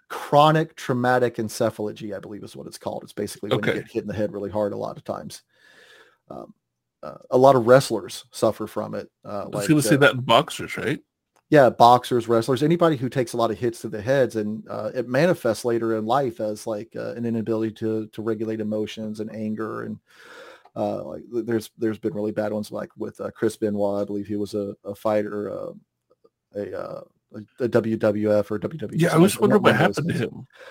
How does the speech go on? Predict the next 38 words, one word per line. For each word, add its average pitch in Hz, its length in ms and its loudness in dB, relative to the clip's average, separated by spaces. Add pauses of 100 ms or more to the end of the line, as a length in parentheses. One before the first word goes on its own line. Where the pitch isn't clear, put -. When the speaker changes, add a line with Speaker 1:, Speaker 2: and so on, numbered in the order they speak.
(100)
Speaker 2:
'cause 139 140 -2
Speaker 1:
Uh, - 40 2
Speaker 2:
he 165 80 6
just 143 160 2
Speaker 1:
appar-, - 20 -4
Speaker 2:
sort 151 160 12
of 110 120 6 (480)
Speaker 1:
apparently 127 340 6
that 120 80 6
Speaker 2:
disappeared. 117 80 6
Speaker 1:
was 110 120 0
it. 135 300 2
Well, 123 440 2
he, 117 240 -8 (140)
he 117 160 -6
disappeared 110 480 -4
because 104 600 -8
he, 104 240 -12 (480)
he 113 160 -16 (220)
murdered, 104 440 -6 (380)
uh, 98 160 -14 (100)
family. 104 340 -2 (500)
Um, 107 260 2
Speaker 2:
Oh. 156 360 8
Speaker 1:
<laughs> - 80 -8 (1200)
Speaker 2:
That 131 440 8 (260)
could, 113 260 4 (120)
yeah, 110 320 4
Speaker 1:
Yeah, 113 240 2 (320)
Speaker 2:
that 104 180 0
could 117 100 6
Speaker 1:
yeah. 117 100 4
Speaker 2:
be 117 100 4
a 120 60 6
reason 113 480 0
why 110 180 4
he, 110 300 -2
yeah. 101 300 -4